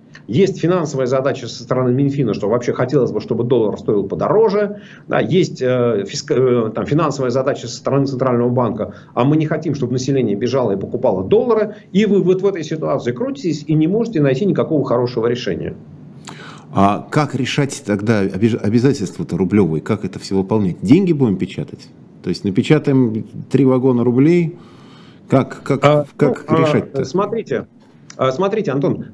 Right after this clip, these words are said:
Speaker 1: пока, пока особой тревоги у Министерства финансов я не вижу.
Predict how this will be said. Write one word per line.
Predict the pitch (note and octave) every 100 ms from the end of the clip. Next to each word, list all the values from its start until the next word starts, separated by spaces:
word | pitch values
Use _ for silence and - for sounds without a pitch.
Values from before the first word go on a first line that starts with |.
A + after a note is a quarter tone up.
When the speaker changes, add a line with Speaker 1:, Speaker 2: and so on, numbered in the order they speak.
| -
Speaker 1:
пока, | E3 E3 A#3+ B3+ C4 B3+ - - -
пока | C3 - G3 G3 F#3
особой | C3+ C3+ - G3 F3 C#3+ B2 -
тревоги | - C#3 D#3 A3+ C4+ E3+ C#3
у |
Министерства | C3+ C#3+ C#3+ - A#3+ E3
финансов | C#3 C3+ G3+ G3+ - -
я | D3+ E3+ D3+
не | C3 D3
вижу. | C#3 F#2 D#2